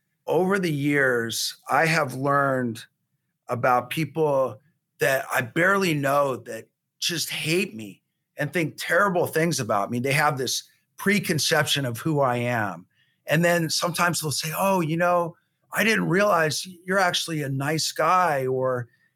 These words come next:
you know, I had this guy reach out to me and he goes, "Hey, John, you know, I haven't, you know, come to the meet-, I, I host these meetings in my law firm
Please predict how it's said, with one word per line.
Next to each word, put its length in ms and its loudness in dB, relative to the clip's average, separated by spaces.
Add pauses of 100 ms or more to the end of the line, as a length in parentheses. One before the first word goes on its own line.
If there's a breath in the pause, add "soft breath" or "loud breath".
you 80 -4
know, 80 2
I 100 2
had 220 2
this 180 -2
guy 220 2
reach 320 -2
out 180 0
to 100 -6
me 60 0
and 100 0
he 60 -4
goes, 340 -2 (300 soft breath)
"Hey, 220 0
John, 400 2
you 80 0
know, 180 4
I 140 2
haven't, 440 0 (340)
you 120 0
know, 140 2
come 260 0
to 60 0
the 100 0
meet-, 380 -2
I, 100 -4 (140)
I 100 2
host 300 0
these 200 -4
meetings 380 0
in 80 -4
my 80 -2
law 240 0
firm 440 -6